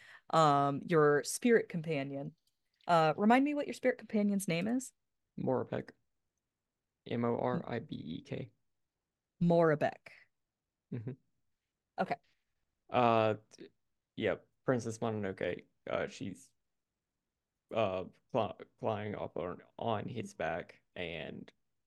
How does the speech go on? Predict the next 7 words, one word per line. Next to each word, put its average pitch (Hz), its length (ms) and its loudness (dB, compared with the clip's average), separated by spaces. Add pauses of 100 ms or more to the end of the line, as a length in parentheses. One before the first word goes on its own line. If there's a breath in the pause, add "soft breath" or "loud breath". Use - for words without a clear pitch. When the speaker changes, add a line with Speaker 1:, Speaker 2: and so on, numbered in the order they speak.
(640)
Speaker 2:
we're 101 420 -6 (320)
getting - 220 -10
out - 140 -16
of - 80 -20
there. - 220 -14 (580)
Speaker 1:
Yep, 180 200 2
he, 220 180 4